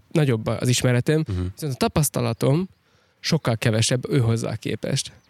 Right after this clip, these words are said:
Speaker 1: De ez összefügg azzal is, hogy jó iparos munka, amit csinálnak, szóval, hogy
Speaker 2: De ez a, ez az elvárás is.
Speaker 1: Így
Speaker 2: Tehát,
Speaker 1: van,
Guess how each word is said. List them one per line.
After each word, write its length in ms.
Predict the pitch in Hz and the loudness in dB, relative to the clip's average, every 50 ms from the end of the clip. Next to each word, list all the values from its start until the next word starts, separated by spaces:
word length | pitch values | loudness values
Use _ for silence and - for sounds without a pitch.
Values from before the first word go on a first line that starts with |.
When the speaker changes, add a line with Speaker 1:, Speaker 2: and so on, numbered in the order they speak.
| _ - | _ -2
Speaker 1:
De 320 | - 156 160 160 151 - - | 0 2 2 2 2 0 -2
ez 160 | - 190 175 170 | 0 0 2 2
összefügg 400 | 214 208 - 180 156 160 147 165 | 2 2 0 0 0 0 2 2
azzal 200 | 160 147 151 147 | 2 2 2 2
is, 160 | 147 139 - | 2 0 0
hogy 220 | - 147 131 - - - | 0 -2 -2 -4 -8 -2
jó 200 | - 170 170 170 | 0 2 2 2
iparos 360 | 175 - - 139 131 127 - | 0 0 -2 -2 0 0 0
munka, 300 | - 131 117 113 107 117 | 0 0 0 0 0 0
amit 200 | 104 113 113 110 | 0 2 0 0
csinálnak, 560 | - - 131 120 110 107 104 107 107 113 120 - | 0 2 2 4 4 4 2 2 0 0 -2 -2
szóval, 360 | - - 135 127 131 127 127 | 0 0 2 2 2 2 2
hogy 180 | 127 135 127 - - - - - | 2 0 -2 -4 -8 -18 -10 -4
Speaker 2:
De 240 | - 113 113 117 - | 0 2 2 2 2
ez 200 | 120 117 110 107 | 2 2 2 2
a, 300 | 104 101 101 104 107 113 | 2 2 2 0 0 -2
ez 140 | 117 117 | -2 -2
az 120 | 104 101 98 | -2 -2 -2
elvárás 600 | 117 113 - 90 87 85 82 82 82 87 - - | -2 -2 -4 -4 -2 -4 -2 -2 -2 -4 -4 -2
is. 240 | - 92 - - - _ _ _ _ | -2 -2 -4 -4 -6 _ _ _ _
Speaker 1:
Így 140 | - 254 208 | -2 -2 0
Speaker 2:
Tehát, 240 | 165 156 151 139 107 | 0 0 0 -2 -2
Speaker 1:
van, 100 | 104 117 | -4 -6